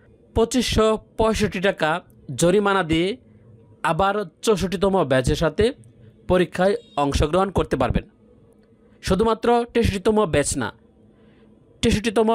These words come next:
ব্যাচের পূর্বের যে ব্যাচগুলো রয়েছে, সেই ব্যাচগুলোতে যারা ফেল করেছেন, তারাও চাইলে এই পঁচিশশো পঁয়ষট্টি টাকা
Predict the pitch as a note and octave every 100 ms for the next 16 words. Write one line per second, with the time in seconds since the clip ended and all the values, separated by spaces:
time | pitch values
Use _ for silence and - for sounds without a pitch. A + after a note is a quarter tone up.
0 | F#3 C3+ D#3+ - G#3 G3+ _ B3+ C4 G#3+
1 | C4 F#3+ G3 F3 D#3 F#3+ F3+ D3+ C3+ F3+
2 | G#3 _ _ - - G#3+ F3+ G3+ F#3+ A3
3 | A#3+ A3+ F#3 F3+ F3 G3 F3+ E3+ D3+ F3
4 | G3+ - _ - - F3+ A3 A3+ F#3+ D3+
5 | F3 G#3 _ - - - - G#3+ A3 -
6 | - A3 A3 F3+ G3+ G3 - - A3 G#3+
7 | F3 F3+ F3+